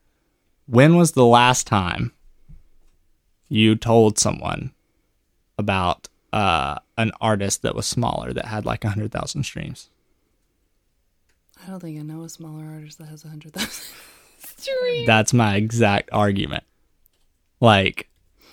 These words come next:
Speaker 1: one, uh,
Speaker 2: Well, and
Speaker 1: like,
Speaker 2: this
Speaker 1: that I, I don't think, I think people have this idea that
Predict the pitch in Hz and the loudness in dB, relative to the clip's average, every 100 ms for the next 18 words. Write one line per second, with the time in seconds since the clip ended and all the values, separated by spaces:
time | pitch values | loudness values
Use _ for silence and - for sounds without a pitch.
0 | - - 120 139 139 - 127 120 _ _ | -12 4 8 8 8 4 0 -2 _ _
1 | _ _ _ 226 254 285 123 113 117 - | _ _ _ -2 2 6 6 4 -2 -8
2 | - - _ _ _ _ - 123 127 _ | -14 -20 _ _ _ _ 2 4 4 _
3 | - 117 131 - 131 160 151 147 - - | -2 2 4 6 6 4 4 2 2 0
4 | 131 180 180 170 143 113 139 135 120 - | 4 4 6 4 6 6 4 4 2 2
5 | 120 117 101 104 110 143 175 160 - 135 | 4 4 4 4 6 8 6 0 -10 0
6 | 127 113 104 | 4 4 2